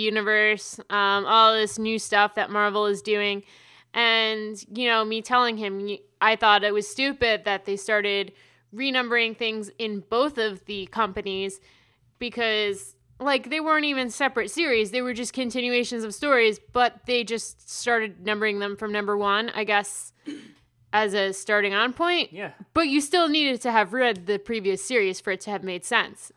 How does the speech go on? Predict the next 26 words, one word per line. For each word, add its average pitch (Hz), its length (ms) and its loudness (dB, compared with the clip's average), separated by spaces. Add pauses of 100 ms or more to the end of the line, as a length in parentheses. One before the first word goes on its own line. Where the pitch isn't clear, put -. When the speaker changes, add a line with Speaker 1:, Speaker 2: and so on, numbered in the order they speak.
Speaker 1:
So, 240 760 0 (460)
and 247 160 -2
then 254 160 2
Jonathan 240 560 2
said, 208 300 2
"Oh, 269 240 8
well, 214 240 0
you 208 160 -2
know, 202 300 2
D 196 200 -4
C 202 200 -6
had 196 120 0
a 196 60 2
lot 190 180 4
of 190 120 -4
success 330 440 0
with 262 140 -4
that 214 240 4
when 208 120 -4
they 202 120 0
started 202 540 0
from 202 200 -4
number 185 280 -4
one. 254 480 4 (160)
They 254 160 6
were 226 540 4